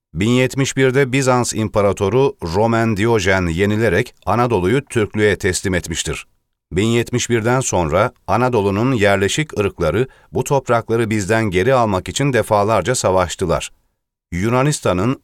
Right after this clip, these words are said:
Anadolu'yu istila etme çabasına bile tanık olmadık mı? Ya da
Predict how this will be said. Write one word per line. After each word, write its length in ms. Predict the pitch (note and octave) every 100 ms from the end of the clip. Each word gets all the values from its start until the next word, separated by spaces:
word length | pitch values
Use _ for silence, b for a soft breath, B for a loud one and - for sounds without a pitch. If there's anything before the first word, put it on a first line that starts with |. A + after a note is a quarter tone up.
| -
Anadolu'yu 600 | F#2+ C3 C3 A#2+ A#2 B2 G#2+
istila 520 | G2 - G2+ A2+ B2+
etme 240 | A2+ A2+
çabasına 540 | - G2+ G2+ - A#2+ G#2+
bile 220 | F#2+ F2
tanık 300 | F#2 F#2+ F2+
olmadık 460 | A#2 C3+ F2+ D#2+
mı? 120 | D2 - _ _ _ _ _ _ -
Ya 200 | F#2 F2
da 220 | F2